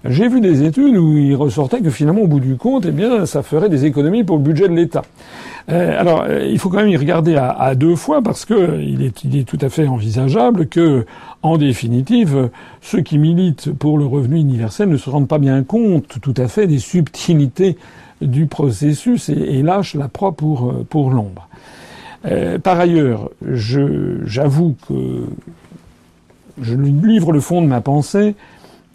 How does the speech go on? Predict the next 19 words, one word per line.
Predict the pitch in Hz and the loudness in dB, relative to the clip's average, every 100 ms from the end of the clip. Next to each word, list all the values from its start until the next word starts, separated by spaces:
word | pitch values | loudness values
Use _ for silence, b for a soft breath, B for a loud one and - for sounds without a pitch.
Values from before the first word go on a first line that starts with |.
| - - | -14 -4
J'avoue | 151 135 160 156 202 170 | 0 2 2 2 0 0
que, | - | 0
euh, | 160 160 147 127 127 135 | 2 2 0 -4 -4 -4
je | 123 143 | -2 -2
suis | - 185 | 0 0
quand | 170 | 0
même | 185 180 | 2 0
réticent, | 120 156 165 143 - - 101 - _ - | 2 0 0 -4 -6 -10 -12 -14 _ -12
euh, | 113 110 110 110 | -8 -8 -8 -6
à | - 123 | -4 0
l'idée, | 131 165 131 147 165 202 220 B B B B 202 | 2 2 2 4 4 2 0 B B B B -10
euh, | 131 131 | -4 -2
de, | 113 113 170 185 190 165 - | -2 0 2 2 2 -2 -4
euh, | 143 135 135 | -8 -6 -6
d'une | 123 135 127 | -2 0 -2
prestation | 117 180 170 170 123 - 208 214 | -2 -2 -2 -2 -4 -2 -2 -2
qui | - 135 | -2 -6
soit | - 170 160 | -4 -2 -2
servie | - 180 131 107 139 170 220 247 | -2 -4 -2 -2 0 2 2 0